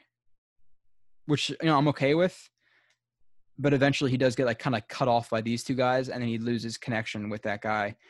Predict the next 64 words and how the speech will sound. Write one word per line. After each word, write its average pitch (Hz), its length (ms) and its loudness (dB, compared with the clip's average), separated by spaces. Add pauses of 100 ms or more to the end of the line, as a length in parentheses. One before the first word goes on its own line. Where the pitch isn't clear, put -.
(300)
um, 107 460 -6
and 117 100 -6
he 117 80 0
runs 117 240 0
down 110 80 -2
the 107 80 -4
quarterback. 110 400 -4
So - 80 -4
it's 139 60 2
not 247 120 6
a 220 40 4
terror-, 196 320 4
it's 147 100 -2
honestly, 208 280 2
it's 143 140 0
not 196 120 2
a - 20 -2
terrible 151 380 0
sack 175 280 2
because 135 200 -4
he 131 80 2
does 135 260 2
run 139 140 2
him 143 40 4
up 139 140 0
the 123 100 -2
arc, 147 220 0 (460)
and 131 80 -2
if 123 80 -6
the 139 80 -2
quarterback 143 360 2
were 127 320 2 (100)
to, 127 120 0 (520)
what, 135 200 -6
what 131 140 -8
down 107 180 -2
is 104 80 -10
this? - 380 -12 (1120)
This 135 140 -4
is 151 120 -4
first 147 280 2
down. 147 340 2
A 127 80 -6
good 143 320 0
quarterback, 147 560 -2
depending 170 300 -2
on 143 100 0
what 139 140 0
their, 120 240 -2 (180)
I 123 80 -2
don't 135 100 -2
know 127 60 -4
what 120 140 -6
their 120 80 -4
route 113 180 0
concept 131 300 -6
is 117 80 -8
necessarily. 117 340 -2
Obviously, 113 380 -2
it's 101 80 -8
a, 104 160 -8
it's 113 240 -12
a 117 60 -6
vertical, 123 580 -2